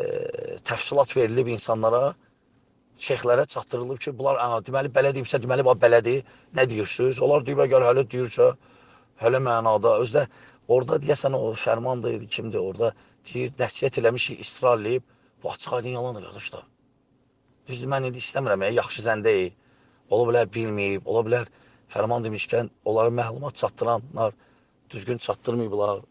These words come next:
o təfsilat qövlərini gə-, göndərməyiblər. Hələ olur, nə üçün bu məsələdə, qardaşlar? Nə üçün məsələdə? Hərdən görsən olur, sual qısa olur və ya nəsə, e,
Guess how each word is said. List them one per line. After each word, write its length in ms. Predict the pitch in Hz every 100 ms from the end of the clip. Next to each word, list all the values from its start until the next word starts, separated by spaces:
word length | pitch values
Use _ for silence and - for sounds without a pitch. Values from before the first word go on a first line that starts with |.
| -
o 80 | - 98 -
təfsilat 460 | 110 - 117 120 -
qövlərini 440 | 123 113 110 110 110
gə-, 180 | 104 95
göndərməyiblər. 760 | 110 110 120 113 104 107 101 92 _ _ _ _ -
Hələ 200 | 170 466
olur, 200 | 247 175
nə 120 | 226
üçün 200 | - 151
bu 80 | 123
məsələdə, 340 | - 101 95
qardaşlar? 420 | 90 - - - - - - -
Nə 100 | 147
üçün 200 | 147 117
məsələdə? 360 | 107 - 95 113
Hərdən 240 | 269 330 185
görsən 280 | 180 160 147
olur, 200 | 160 - - - -
sual 300 | - 139 135
qısa 280 | - -
olur 280 | 120 117 107
və 140 | 113 117
ya 80 | 113
nəsə, 300 | 113 104 107
e, 800 | - _ _ _ _ - 104